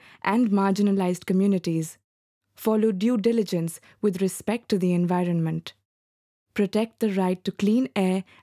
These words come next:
and water for people living around the factories, as well as those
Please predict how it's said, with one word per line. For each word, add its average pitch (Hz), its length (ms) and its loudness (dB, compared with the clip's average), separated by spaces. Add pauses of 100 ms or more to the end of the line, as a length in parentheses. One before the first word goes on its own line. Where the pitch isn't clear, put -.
and 214 280 2
water 180 420 -2 (180)
for - 140 -2
people 233 380 0
living 190 340 2
around 170 300 0
the 170 60 -2
factories, 165 720 -4 (640)
as 202 200 0
well 233 200 0
as 254 140 0
those 185 380 -2